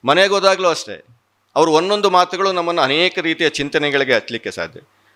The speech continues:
ಮಾತೃ ಹೃದಯಗಳು, ಅದ್ರಲ್ಲೇನಿಲ್ಲ. ಇಬ್ಬರು ಹೃದಯಗಳು ಇಬ್ಬರೂ ಅಷ್ಟೇ.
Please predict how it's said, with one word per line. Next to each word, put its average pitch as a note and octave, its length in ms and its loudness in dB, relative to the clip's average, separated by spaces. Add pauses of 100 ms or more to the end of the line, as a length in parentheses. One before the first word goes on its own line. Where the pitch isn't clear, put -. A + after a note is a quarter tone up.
(380)
ಮಾತೃ D#3 380 0
ಹೃದಯಗಳು, A#2+ 520 -8
ಅದ್ರಲ್ಲೇನಿಲ್ಲ. A2+ 800 -6
ಇಬ್ಬರು G#2+ 280 -4
ಹೃದಯಗಳು D3+ 340 0
ಇಬ್ಬರೂ D3 400 -2
ಅಷ್ಟೇ. A2+ 300 -6